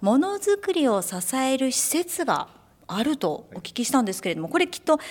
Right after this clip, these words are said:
Speaker 1: 松井さんの専門分野になるのかなと思うんですが、どんな施設なのかご紹介いただけますか？
Speaker 2: はい。藤沢工場に隣接いたします施設となりますが、ものづくりサービストレーニングセンターで、ものづくりを支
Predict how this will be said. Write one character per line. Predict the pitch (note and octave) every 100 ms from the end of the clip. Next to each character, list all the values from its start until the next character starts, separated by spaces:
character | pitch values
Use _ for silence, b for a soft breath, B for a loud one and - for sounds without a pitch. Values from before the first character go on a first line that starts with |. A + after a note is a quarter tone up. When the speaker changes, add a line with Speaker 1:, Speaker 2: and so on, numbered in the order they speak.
| B -
Speaker 1:
松 | G#3+
井 | B3
さ | B3+
ん |
の | G#3+
専 | - A#3+ B3
門 | B3 A#3+
分 | A3 A#3+
野 | F3+
に | E3 G#3+
な | A3
る |
の | F#3
か | F3+ G3
な | G3+
と | G3+
思 | F#3+
う | F#3+
ん |
で | F#3
す | -
が、 | E3+
ど | E3 G#4+
ん |
な | G4
施 | D4+
設 | D#4+ C#4
な | B3
の | F3
か | D#3+
ご | D#3+
紹 | F#3+ G3+
介 | G3+
い |
た | G#3
だ | G#3
け | G#3+
ま | A3+
す | -
か？ | E3+ D#4+ - -
Speaker 2:
は | B2
い。 | B2+ _ -
藤 | D3+
沢 | F3 G3
工 | G3 G3 F3
場 | B2 A#2
に | A2+ A#2+ F2 E2+ E2+
隣 | A2 A2+
接 | A#2+ A2 - A#2+
い | G#2+
た | A2+
し | - B2
ま |
す | A2 A#2 A2+
施 | F2
設 | - C#3+ -
と | G2+ F#2
な | E2 G#2
り | G#2+
ま | G#2+
す | G2+ G#2
が、 | F2+ - - -
も | A2
の | A#2+ B2
づ | C#3
く | A#2+ A#2
り | B2
サ | - B2+
ー |
ビ | A#2+
ス | -
ト | C3+ C3
レ |
ー | C#3+
ニ |
ン | D3+
グ | C#3+
セ | D#3
ン | C#3
タ | A#2 F#2+
ー |
で、 | G#2 G2 - B B B
も | G#2+ A#2
の | B2
づ | B2
く | B2+
り | A#2+
を | C3
支 | A#2+